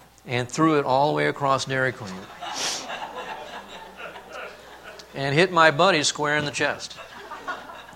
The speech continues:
It was an amazing throw. So that'll probably give you some hint who it was. He had hamburger and lettuce and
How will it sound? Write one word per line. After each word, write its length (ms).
It 100
was 180
an 60
amazing 500
throw. 300
So 180
that'll 180
probably 280
give 160
you 80
some 260
hint 240
who 240
it 60
was. 880
He 200
had 420
hamburger 840
and 140
lettuce 520
and 280